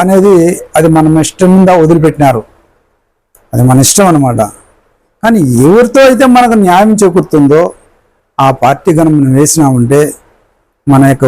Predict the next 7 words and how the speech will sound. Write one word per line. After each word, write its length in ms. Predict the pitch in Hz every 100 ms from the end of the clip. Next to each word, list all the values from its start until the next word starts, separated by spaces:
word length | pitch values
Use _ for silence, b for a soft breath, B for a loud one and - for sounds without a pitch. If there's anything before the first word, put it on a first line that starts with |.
| 123
ఓటుకు 240 | 151 175 156
కూడా 140 | 175 170
విలువ 160 | 170 175
వస్తుంది, 380 | 165 170 175 190 196 - _ _ _ _ _ _ _ - 160
మన 100 | 165 175
యొక్క 160 | 180 190 175 - -
సంఘ 200 | 156 170